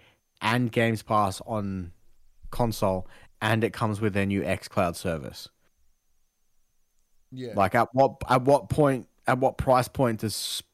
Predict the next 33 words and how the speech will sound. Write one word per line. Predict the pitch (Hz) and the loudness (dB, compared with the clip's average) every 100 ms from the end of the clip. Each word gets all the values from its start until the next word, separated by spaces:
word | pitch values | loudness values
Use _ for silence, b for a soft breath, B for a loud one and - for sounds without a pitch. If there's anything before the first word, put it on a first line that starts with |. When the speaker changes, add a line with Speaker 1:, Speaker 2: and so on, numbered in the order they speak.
| _ - | _ -10
Speaker 1:
Sony | - - 127 120 117 | -4 2 2 2 0
bring | 110 107 | 0 -2
this | 104 92 | -2 -2
in | 131 | -2
at? | 120 80 - - | -2 -2 -8 -8
Because | 113 113 | -6 0
what | 143 | 2
are | |
we, | 147 | 2
what | 123 135 | 2 4
are | |
we | 151 | 4
paying | 139 143 135 123 - | 2 0 -2 -6 -6
a | |
month | 104 104 113 - | -2 0 -2 -4
at | |
the | 113 | -6
moment | 104 110 110 | -4 -4 -6
for | 110 | -8
PlayStation | - 110 110 - | -6 -4 -6 -10
Plus? | 107 - 151 - - | -12 -10 -10 -10 -16
Like | 127 135 139 139 139 | -10 -6 -2 -2 0
eighty | 135 | 0
Speaker 2:
Uh, | 139 135 | 0 -2
Speaker 1:
bucks | - | -4
a | 120 | -6
year? | 107 120 | -2 0
Speaker 2:
I'd | 151 147 | 0 -2
say | 175 151 | -6 -6
eighty | 151 151 | -8 -6
bucks | 147 143 - | -8 -8 -12
a | |
year. | 143 160 170 | -14 -12 -14